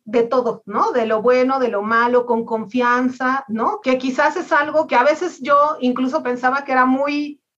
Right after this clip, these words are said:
muy naive, ¿no? Como muy, muy ilusa en cierto sentido de pensar que con todo mundo podía platicar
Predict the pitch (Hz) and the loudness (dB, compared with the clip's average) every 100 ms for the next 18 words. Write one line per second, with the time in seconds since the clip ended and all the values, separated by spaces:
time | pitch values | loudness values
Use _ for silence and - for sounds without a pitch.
0 | _ - 254 311 330 330 254 262 311 240 | _ 0 2 4 4 4 4 2 2 0
1 | 254 370 262 233 233 262 294 311 311 311 | 0 0 -2 0 0 0 0 -2 -2 -2
2 | 302 294 285 269 240 202 - _ 254 302 | -4 -8 -8 -2 -2 -2 -10 _ -2 0
3 | 320 294 302 339 262 240 254 247 247 277 | -2 -4 -6 -4 -4 -4 -2 -2 -2 -4
4 | 262 220 214 254 277 240 226 214 214 240 | -4 -6 -4 0 0 0 -4 -6 0 0
5 | 247 254 233 220 214 262 269 269 269 254 | 0 -6 -4 -4 0 2 2 2 -2 0
6 | 226 226 233 254 240 202 233 233 240 | 0 0 0 -4 -4 -2 2 2 2